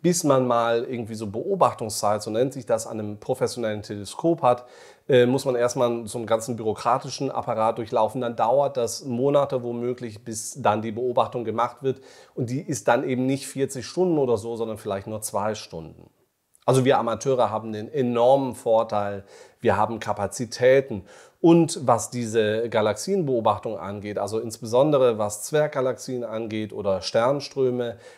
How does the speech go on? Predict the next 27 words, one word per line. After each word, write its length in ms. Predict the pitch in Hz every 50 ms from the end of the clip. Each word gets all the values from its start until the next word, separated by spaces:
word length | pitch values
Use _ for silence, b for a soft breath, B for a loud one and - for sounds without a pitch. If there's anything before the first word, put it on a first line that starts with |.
| B B
haben 520 | - 110 110 110 117 131 147 143 135 127
wir 260 | 135 131 131 123 123
eben 520 | 123 123 120 123 123 127 123 123 123 131 - -
lichtstarke 800 | 127 117 117 117 127 - - - - - 120 113 110 - 120
Teleskope, 520 | 107 113 110 110 107 - - 143 147 - 127
empfindliche 540 | 120 117 - 127 117 110 117 107 110 117
Kameras. 680 | 110 - 117 113 120 123 120 117 123 123 127 127 - B B B B B B B
Und 160 | - 143 139
wir 100 | 151 123
brauchen 440 | 127 117 120 147 147 - 160 147 147
nicht 200 | 151 - - -
die 180 | 139 143 -
Auflösung, 580 | - - 170 175 - 175 156 143 131 120 120 113
um 140 | 107 107 98
solche 300 | 107 101 98 - 113 101
Beobachtungen 680 | 95 95 107 - 120 143 156 143 117 - - 107 101
zu 120 | - - 110
machen, 300 | 101 98 - 117 110 110
wie 60 | 107
sie 160 | 107 107 104
die 100 | 110 104
Profis 480 | - - - 151 175 190 - 139 117 -
mit 120 | 113 110
ihren 180 | 113 113 117 110
großen 400 | 107 131 160 180 170 - 127 -
Teleskopen 600 | - 104 104 95 - - - 95 90 - 92 85
haben. 280 | - 85 80 80 85